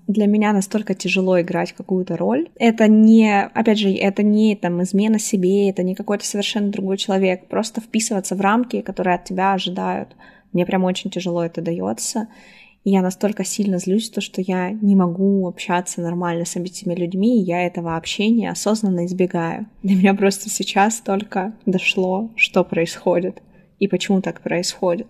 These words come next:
Но при этом положительная сторона этого — то, что это даёт мне возможность подстроиться под других людей и, может быть, в какой-то части даже их зеркалить, таким образом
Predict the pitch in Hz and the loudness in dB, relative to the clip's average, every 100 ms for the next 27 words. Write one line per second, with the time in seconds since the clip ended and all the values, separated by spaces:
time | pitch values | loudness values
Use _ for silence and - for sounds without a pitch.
0 | - 214 202 190 220 240 220 220 226 208 | -4 -4 -2 0 0 -2 -6 0 2 4
1 | 208 226 254 226 202 - 202 196 185 185 | 4 2 2 2 0 -2 -2 0 0 -2
2 | 220 254 190 202 - 226 220 202 196 226 | -4 -2 -4 -4 -4 0 4 6 4 2
3 | - _ 214 208 185 202 214 - 185 196 | -8 _ -4 0 0 2 0 0 0 0
4 | 190 190 202 214 - 196 - - 208 185 | 0 0 0 0 -4 -6 -6 0 2 2
5 | - - 180 185 185 185 202 190 190 180 | -2 -8 -4 -4 -2 -4 -2 0 0 -2
6 | - - 190 190 190 190 190 226 202 220 | -4 -4 0 0 0 0 -4 0 2 2
7 | 190 - 185 185 180 - 190 190 - 202 | 0 -4 -4 -2 -4 -4 -2 -2 -4 -4
8 | 170 180 175 - 175 - 190 220 - - | 0 0 0 0 0 2 2 2 -2 -6
9 | 196 180 185 190 190 190 170 180 | -2 0 2 2 0 -2 -2 -6